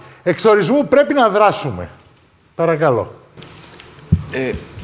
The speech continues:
Speaker 2: έχει γίνει καθόλου μελέτη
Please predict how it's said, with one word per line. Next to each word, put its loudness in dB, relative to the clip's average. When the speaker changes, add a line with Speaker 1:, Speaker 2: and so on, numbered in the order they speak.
Speaker 2:
έχει -4
γίνει -2
καθόλου -2
μελέτη -2